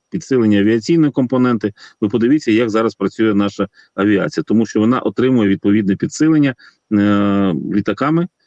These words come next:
вона отримує, е, відповідне підсилення авіаційним озброєнням і боєприпасами, і це дає результат. Оце те, що найголовніше нам сьогодні треба.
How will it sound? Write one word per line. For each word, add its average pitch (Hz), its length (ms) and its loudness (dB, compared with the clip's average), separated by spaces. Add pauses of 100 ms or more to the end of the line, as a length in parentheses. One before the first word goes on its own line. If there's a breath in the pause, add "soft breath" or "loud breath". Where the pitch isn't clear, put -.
(140)
вона 110 220 0
отримує, 104 480 2
е, 92 380 0
відповідне 101 540 0
підсилення 98 1120 0 (180)
авіаційним 104 560 0
озброєнням 98 580 2 (260 loud breath)
і 107 100 2
боєприпасами, 107 840 0
і 104 100 0
це 147 340 -2
дає 107 380 0
результат. 92 500 -2 (280 loud breath)
Оце 151 200 -2
те, 185 140 0
що 156 160 -2
найголовніше 123 540 0
нам 101 160 2
сьогодні 98 400 0
треба. 85 340 -2